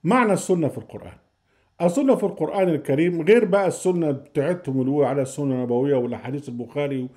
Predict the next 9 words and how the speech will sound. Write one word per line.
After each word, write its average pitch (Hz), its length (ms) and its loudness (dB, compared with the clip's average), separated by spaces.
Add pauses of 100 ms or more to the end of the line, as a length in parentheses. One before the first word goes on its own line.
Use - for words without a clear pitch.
(300)
والهجس 139 760 0
ده 117 80 -2
كله. 104 300 -10
السنة 247 340 -2
في - 100 -6
القرآن 170 360 -6
الكريم 175 500 -4 (540)
تعني 185 540 2 (1120)
شيئين 170 520 2